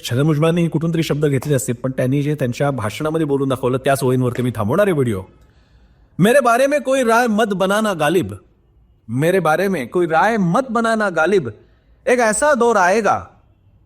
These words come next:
एक ऐसा दौर आएगा, मेरा वक्त भी बदलेगा और तेरी राय भी बदलेगी." भुजबळांचा आतापर्यंतचा इतिहास पाहता त्यांनी अशा प्रकारे आपल्याबद्दलची राय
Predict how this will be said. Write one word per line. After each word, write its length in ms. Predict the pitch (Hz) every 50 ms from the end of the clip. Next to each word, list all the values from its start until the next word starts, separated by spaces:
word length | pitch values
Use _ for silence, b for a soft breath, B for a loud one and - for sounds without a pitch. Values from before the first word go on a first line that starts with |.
| _ _ -
एक 140 | 165 185 208
ऐसा 320 | 208 202 196 - 277 277
दौर 180 | 220 220 226 208
आएगा, 360 | 190 185 202 220 220 226 214
मेरा 240 | 202 196 196 196 190
वक्त 380 | 160 127 120 202 262 254 233
भी 80 | 240 262
बदलेगा 560 | 220 202 190 165 175 185 175 170 156 135 110 98 - - _ _ _ -
और 260 | - 135 147 165 165
तेरी 440 | 156 - 135 131 131 131 131 151 165 - - _ _ -
राय 300 | - 117 117 123 143 147
भी 120 | 117 113
बदलेगी." 500 | 98 95 90 82 85 82 80 - - - _ _ _ _ _ _ _ _ _ _ _ _ _ _ _ _ _ _ _ b b b b b b -
भुजबळांचा 500 | 120 135 135 147 165 165 165 - 180 147
आतापर्यंतचा 680 | 135 - 160 156 156 - 160 147 160 165 160 160 151 - -
इतिहास 360 | 135 123 143 147 151 139 -
पाहता 280 | - 131 123 - 160
त्यांनी 260 | 156 131 135 135 139 139
अशा 200 | 127 - - 139
प्रकारे 360 | 127 131 120 - 139 139 147
आपल्याबद्दलची 840 | 143 120 - - 135 135 123 127 120 135 131 123 - 147 143 139
राय 460 | 127 113 117 120 135 151 156 147 -